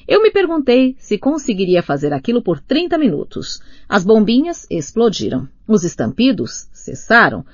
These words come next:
e uma voz gritou, "Parem já com isso!" Mas não paramos. Parar não estava no plano. "Eu sou a maldita raposa", Takumi sussurrou tanto para si mesmo quanto para mim. "Ninguém pega a raposa." Um minuto depois,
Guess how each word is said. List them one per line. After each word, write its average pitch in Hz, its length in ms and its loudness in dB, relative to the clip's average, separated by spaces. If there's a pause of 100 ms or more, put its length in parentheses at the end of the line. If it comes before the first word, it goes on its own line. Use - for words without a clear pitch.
(200)
e 262 120 2
uma 277 180 6
voz 214 260 2
gritou, 196 460 -2
"Parem 349 420 0
já 349 180 0
com 392 200 2
isso!" - 420 0 (400)
Mas 147 220 -6
não 120 140 -2
paramos. 214 580 -4
Parar 135 460 -2
não 302 160 -2
estava 170 320 0
no 254 120 2
plano. 90 400 -6 (520)
"Eu 381 220 2
sou 320 220 0
a 277 60 2
maldita 202 600 0
raposa", 185 760 4
Takumi 185 560 0
sussurrou 180 680 0
tanto 233 300 -2
para 180 220 -2
si 175 160 -6
mesmo 226 320 2
quanto 262 260 0
para 233 220 2
mim. 214 240 4 (320)
"Ninguém 151 320 0
pega 190 240 -2
a - 20 0
raposa." 208 600 2 (300)
Um 277 120 0
minuto 240 320 0
depois, 151 580 0